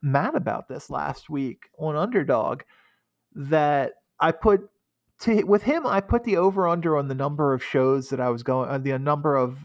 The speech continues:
Phillies games that I would watch this season at ten or below. And it occurred to me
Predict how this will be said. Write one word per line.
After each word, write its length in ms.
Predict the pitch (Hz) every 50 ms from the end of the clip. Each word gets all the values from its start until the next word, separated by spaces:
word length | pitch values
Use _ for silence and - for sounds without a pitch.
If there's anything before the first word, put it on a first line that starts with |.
| - -
Phillies 320 | - - 147 139 139 123
games 220 | - 131 123 127 127
that 100 | 120 120
I 40 |
would 160 | 120 120 117 123
watch 320 | 120 117 120 120 - -
this 160 | - 120 120 -
season 500 | - 135 127 117 120 113 113 117 131 _ _ _ _ _ _ _ _ _ _ _ _ _ -
at 340 | 139 131 127 117 - - _ _ _ _ _
ten 240 | - - 170 156 143
or 80 | 143 131
below. 560 | 120 127 120 117 120 120 131 151 170 185 - _ _ _ _ _ _ _ _ _ _ _ _ - _ -
And 280 | 151 151 151 147 151 -
it 120 | - 175 170
occurred 420 | 165 - - - 285 320 330 330
to 120 | - -
me 440 | 156 135 127 117 117 123 143 170 -